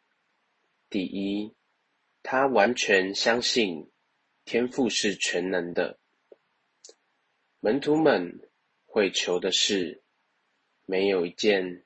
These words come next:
能难倒天父。第二，耶稣也相信天父的慷慨和智慧，他愿意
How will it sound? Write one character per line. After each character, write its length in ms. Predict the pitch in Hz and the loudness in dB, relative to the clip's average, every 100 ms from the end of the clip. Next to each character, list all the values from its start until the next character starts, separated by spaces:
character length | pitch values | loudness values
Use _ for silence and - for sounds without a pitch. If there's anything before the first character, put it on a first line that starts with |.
| _ | _
能 320 | 92 92 95 | -4 -2 -2
难 240 | 98 95 123 | 0 0 2
倒 260 | 110 87 | 2 2
天 320 | 85 - 90 87 | -2 -4 -6 -6
父。 380 | - 90 71 - _ _ _ _ _ _ _ _ _ _ _ _ _ _ _ _ _ _ _ - | -6 -6 -8 -16 _ _ _ _ _ _ _ _ _ _ _ _ _ _ _ _ _ _ _ -4
第 180 | 101 | -4
二， 460 | - 95 87 82 - _ _ _ _ _ _ _ - | 2 2 2 -4 -16 _ _ _ _ _ _ _ 4
耶 160 | 156 | 4
稣 240 | 156 170 180 | 6 2 4
也 200 | 143 85 | 4 2
相 300 | - 98 101 | 0 -2 -2
信 480 | - 101 90 78 - _ _ _ - | -2 0 -2 -6 -18 _ _ _ -4
天 220 | 143 139 | 0 0
父 220 | - 151 | 0 0
的 140 | 110 90 | 0 0
慷 260 | 107 113 | 0 -2
慨 400 | - - 76 - _ _ _ | -2 -2 -2 -6 _ _ _
和 240 | - 87 | -4 -4
智 300 | - 95 85 | -2 -4 -4
慧， 440 | - 90 78 - _ _ _ _ _ _ _ _ _ _ _ _ _ - | -2 -2 -2 -8 _ _ _ _ _ _ _ _ _ _ _ _ _ -6
他 260 | 95 92 | -2 -2
愿 320 | 92 92 90 | 0 0 0
意 380 | 98 90 82 - | -4 -4 -8 -14